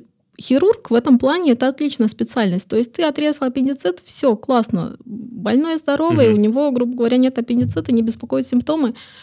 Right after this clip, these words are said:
Speaker 1: все великолепно. Как ты, психиатр, а тем более я уже тогда думала про наркологию, да, где мы понимаем, что количество ремиссий практически, ну, очень-очень мало, и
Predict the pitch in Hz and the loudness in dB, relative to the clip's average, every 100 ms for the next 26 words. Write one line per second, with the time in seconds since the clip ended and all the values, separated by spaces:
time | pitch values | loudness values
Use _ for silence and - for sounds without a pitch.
0 | - - 240 254 226 220 202 170 160 - | -20 -2 2 2 2 2 0 0 -4 -8
1 | - - - - - 285 294 - 254 226 | -14 -20 -20 -20 -6 -4 -4 -2 -2 0
2 | - 208 214 196 - - 180 185 202 190 | -2 -2 -2 -4 -10 -10 -8 -6 -4 -4
3 | 170 - 175 170 180 170 175 170 175 165 | -4 -6 -6 -4 -6 -6 -6 -6 -6 -8
4 | 170 185 170 208 262 330 220 185 202 220 | -6 -6 -6 -4 -2 -2 -4 -4 -4 -4
5 | 202 196 175 185 175 170 190 185 190 180 | -6 -6 -6 -4 -4 -4 -2 -2 -2 -2
6 | 180 - 170 170 180 - 185 202 202 - | -6 -8 -8 -8 -10 -8 -4 -2 -4 -8
7 | - 170 160 180 196 208 208 - 190 175 | -6 -6 -6 -4 -2 -2 -2 -4 -2 -2
8 | 175 - 190 - 214 - - - 185 175 | -4 -10 -10 -8 -8 -8 -14 -12 -8 -8
9 | - - 240 226 190 - _ - 214 190 | -10 -14 -6 -2 -2 -6 _ -2 0 2
10 | - 165 170 165 185 190 226 320 302 196 | 0 -4 -6 -4 -4 -2 0 0 -2 -4
11 | 175 | -8